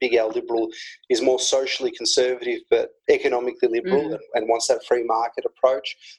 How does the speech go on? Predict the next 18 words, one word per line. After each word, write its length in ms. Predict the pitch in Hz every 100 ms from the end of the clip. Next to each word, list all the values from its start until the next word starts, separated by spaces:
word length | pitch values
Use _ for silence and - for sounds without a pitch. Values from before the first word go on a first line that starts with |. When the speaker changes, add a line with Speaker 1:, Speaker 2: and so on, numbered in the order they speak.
| -
Speaker 1:
while 300 | 123 120 117
the 380 | 117 117 110 - 196
Speaker 2:
Mm. 240 | 170 156 _ _
Speaker 1:
Labor 320 | 120 147 147 131
Party 460 | 127 120 123 117
is 200 | 113 110
much 320 | 123 113 -
more, 500 | 127 117 113 113 110 - _ _ _ - -
uh, 260 | 110 107 104
regulation 720 | 123 120 113 113 120 - 123
and, 160 | 107 107 110
and, 400 | 101 101 98 - - - -
I 40 |
guess, 500 | - 110 - - - - _ _ _ _ _ _ _ -
restriction 920 | 120 - - 139 - 139 117 117 117
to 120 | - -
try 420 | - 127 113 113
to 640 | - - 110 107 104 104